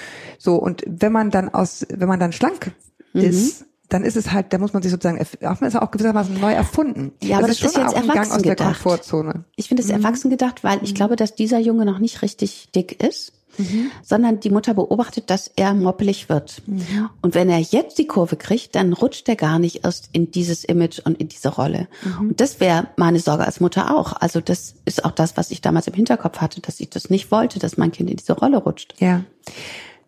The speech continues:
Speaker 1: Vielleicht jetzt noch mal grundsätzlich, ähm, ah, nee, wir haben über ein Thema gesprochen, was ich auch ganz wichtig finde, ähm, in, in, in dem Vorgespräch, bevor wir uns sozusagen heute
Speaker 2: Ja.
Speaker 1: getroffen haben. Und da ging es um Schulkantinen.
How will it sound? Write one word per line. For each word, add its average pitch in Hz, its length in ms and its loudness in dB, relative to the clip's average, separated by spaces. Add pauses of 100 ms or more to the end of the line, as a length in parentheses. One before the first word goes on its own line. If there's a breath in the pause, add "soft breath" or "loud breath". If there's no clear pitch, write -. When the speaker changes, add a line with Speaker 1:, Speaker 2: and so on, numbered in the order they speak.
(300)
Speaker 1:
Vielleicht 214 460 2
jetzt 226 200 -2
noch 214 180 0
mal 202 500 2 (540)
grundsätzlich, - 1000 -2
ähm, 185 560 0 (200)
ah, 180 180 4
nee, 202 120 4
wir 202 120 4
haben 254 80 2
über 208 140 4
ein 254 160 2
Thema 226 220 2
gesprochen, 190 320 0
was 170 120 0
ich - 140 -2
auch - 120 -2
ganz 254 220 0
wichtig 180 280 -2
finde, 160 360 0
ähm, 160 280 0
in, 175 200 0
in, 170 160 0
in 165 140 0
dem 165 120 2
Vorgespräch, 165 480 0
bevor - 300 0
wir 160 120 4
uns - 140 -4
sozusagen - 400 -2
heute 151 240 0
Speaker 2:
Ja. 196 60 2
Speaker 1:
getroffen 196 360 0
haben. - 300 -4
Und 214 160 2
da 214 60 4
ging 214 160 2
es 196 80 0
um 185 100 -4
Schulkantinen. - 840 -2